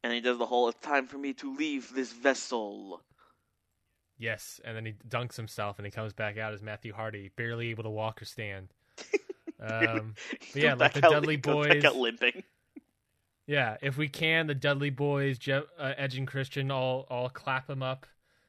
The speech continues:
Speaker 2: Um, certainly Styles and everyone on the stage, it's clapping him up. Jeff Hardy comes out, and he's probably, like, that final person that sort of, like, like, thanks him and everything. Because they came in together,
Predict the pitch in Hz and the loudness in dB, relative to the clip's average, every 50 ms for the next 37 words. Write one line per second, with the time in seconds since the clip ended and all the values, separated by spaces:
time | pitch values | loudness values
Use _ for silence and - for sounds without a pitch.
0 | _ _ _ - 113 110 110 113 110 107 107 107 110 107 - _ _ _ _ _ | _ _ _ -8 -6 -4 -2 -2 -2 -4 -4 -6 -8 -10 -12 _ _ _ _ _
1 | - - 139 135 131 123 120 - - - - 127 117 120 120 120 120 120 107 120 | -12 -8 -6 -6 -6 -6 -8 -8 -10 -6 -2 0 0 2 2 0 -2 -2 -2 -4
2 | 120 117 120 123 120 120 120 113 - - - 120 113 117 117 110 113 110 - - | -6 -4 -4 -4 -4 -4 -6 -8 -10 -6 -6 -4 -2 -2 -4 -4 -6 -10 -14 -8
3 | - 113 110 - 120 113 113 113 110 104 - 123 117 - 123 123 123 123 113 - | -6 -6 -6 -4 -6 -6 -6 -6 -6 -4 -4 -4 -4 -2 -2 -2 -2 -4 -6 -8
4 | 120 117 117 104 117 120 117 113 120 - - _ _ _ _ _ _ _ 123 120 | -8 -8 -8 -6 -2 -2 -2 -2 -2 -6 -10 _ _ _ _ _ _ _ -10 -8
5 | 120 127 131 120 - - 127 120 120 120 117 120 117 123 113 - - 120 117 117 | -6 -4 -4 -4 -4 -4 -2 -2 0 -2 -2 -4 -4 -6 -8 -6 -4 -4 -2 -2
6 | 113 110 - - 117 113 107 - 117 110 107 104 - - - 127 - - 113 107 | -4 -6 -6 -6 -6 -6 -6 -8 -10 -10 -10 -12 -12 -14 -20 -20 -12 -10 -8 -8
7 | 107 98 107 107 101 101 - - - _ _ _ _ _ 170 151 120 104 101 - | -8 -8 -8 -8 -8 -8 -10 -16 -20 _ _ _ _ _ -18 -12 -10 -10 -10 -8
8 | - 117 104 104 - - 113 107 107 104 101 98 98 98 95 107 101 101 101 101 | -8 -6 -6 -6 -8 -12 -12 -10 -10 -10 -10 -12 -14 -12 -12 -10 -10 -10 -12 -14
9 | - _ _ _ _ _ _ _ _ - 107 123 113 117 117 - - - 156 151 | -18 _ _ _ _ _ _ _ _ -8 -8 -6 -4 -4 -4 -4 -2 -2 0 0
10 | 143 151 147 139 135 - 131 117 123 123 120 120 120 120 117 113 | 0 -2 -2 -6 -6 -6 -4 -2 -2 -2 0 0 -2 -4 -4 -6